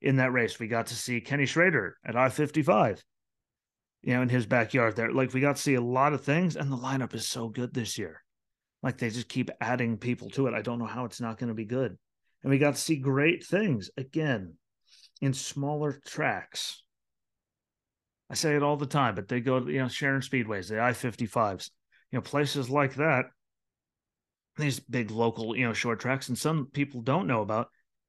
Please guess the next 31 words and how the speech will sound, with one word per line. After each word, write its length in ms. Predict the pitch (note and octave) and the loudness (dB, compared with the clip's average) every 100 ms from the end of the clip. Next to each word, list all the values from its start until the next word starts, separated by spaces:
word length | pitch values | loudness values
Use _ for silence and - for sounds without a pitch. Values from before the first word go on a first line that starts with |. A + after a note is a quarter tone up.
| _ _ - | _ _ -2
And, 120 | C#3+ | 4
you 60 | C#3+ | 4
know, 60 | |
it 80 | B2+ | 4
helps 260 | C#3 C#3 - _ | 2 -2 -6 _
bring 240 | D3+ E3+ D#3+ | 0 2 4
more 180 | D3 | 4
light 280 | B2+ A#2+ G#2 | 4 2 2
to 100 | G#2+ | -2
it. 80 | - | -2
And 100 | B2 | 0
they 60 | B2 | 0
normally 340 | D3 D3 B2+ | 0 -2 0
do 140 | B2+ | 0
it 80 | B2+ | 0
on 220 | B2+ C3 - | 0 -2 0
nights 320 | C3 B2+ - | 0 0 -2
where 180 | B2+ - | -4 -2
other 220 | D3+ C#3 | 0 -2
series 400 | - B2+ A2+ G#2 | 0 -2 -2 -4
are 80 | G#2+ | -4
going 380 | A#2 A#2+ A2+ G2+ | -2 0 -2 -2
too. 400 | D3+ D3+ C3 - _ _ _ _ | 2 4 2 -2 _ _ _ _
And, 380 | C#3+ B2 A#2+ A2+ _ _ _ _ _ - | 2 4 4 -2 _ _ _ _ _ -4
you 80 | C#3+ | 0
know, 100 | C#3 | 0
I 80 | - | -2
think 240 | D3 C3 | -4 -4
that's 160 | C3 - | -6 -6
just 220 | B2+ - | -8 -6
such 400 | C3+ B2 - | -6 -4 -8